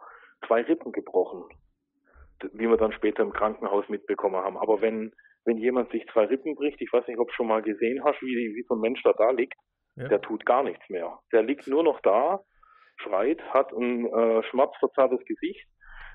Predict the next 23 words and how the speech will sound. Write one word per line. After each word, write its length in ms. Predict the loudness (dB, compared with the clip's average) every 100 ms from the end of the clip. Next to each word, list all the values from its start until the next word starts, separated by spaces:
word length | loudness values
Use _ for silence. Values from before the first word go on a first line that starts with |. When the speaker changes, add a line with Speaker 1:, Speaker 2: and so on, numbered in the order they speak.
| 2
Speaker 1:
Der 80 | 2
kann 200 | 2 2
dir 80 | 2
nicht 180 | 0 2
sagen, 300 | 0 2 2
was 160 | 0 0
los 240 | 0 0 0
ist. 220 | -6 -2
Der 80 | 2
sagt 200 | 2 2
nur, 300 | 4 4 2 -2
"Mir 160 | -4 -2
tut 200 | -2 2
alles 260 | 2 2 0
weh, 200 | -4 -4
ich 80 | -4
kann 160 | 0
meinen 160 | 0 2
Oberkörper 560 | 0 0 2 2 2
nicht 100 | -2
mehr 120 | -4 -6
berühren, 500 | -6 -6 -4 -4 -4
bewegen." 440 | -4 -2 -2 -4